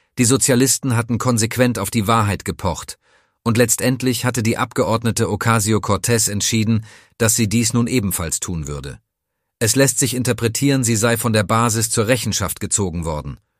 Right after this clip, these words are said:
oder die Basis habe erfolgreich Wirkkraft aufgebaut,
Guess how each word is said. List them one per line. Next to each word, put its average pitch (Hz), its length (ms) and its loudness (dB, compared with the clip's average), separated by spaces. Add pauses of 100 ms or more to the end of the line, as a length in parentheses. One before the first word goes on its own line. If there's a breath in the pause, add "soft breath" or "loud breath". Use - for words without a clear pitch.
(240)
oder 107 200 2
die 98 120 0
Basis 110 480 0
habe 104 180 0
erfolgreich 107 560 0
Wirkkraft 117 460 -2
aufgebaut, 76 600 -8